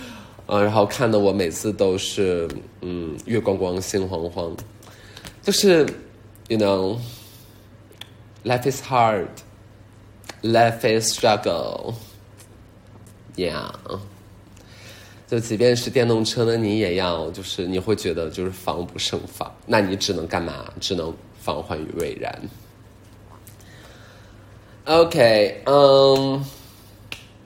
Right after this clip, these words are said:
<laughs> 爱马仕，嗯，一会儿确实有一个爱马仕。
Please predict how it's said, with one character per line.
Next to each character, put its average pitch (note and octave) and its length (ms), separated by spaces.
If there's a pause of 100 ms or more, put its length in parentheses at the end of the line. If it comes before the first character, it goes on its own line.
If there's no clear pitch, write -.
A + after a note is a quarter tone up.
(100)
<laughs> - 800
爱 B2+ 100
马 G2+ 220
仕， - 380 (1700)
嗯， G#2 640 (2500)
一 B2 100
会 G3 140
儿 F3+ 40
确 A3 220
实 E3+ 240 (280)
有 C#3+ 200
一 C#3 80
个 - 140 (100)
爱 A#3+ 200
马 A#2+ 260
仕。 F3 280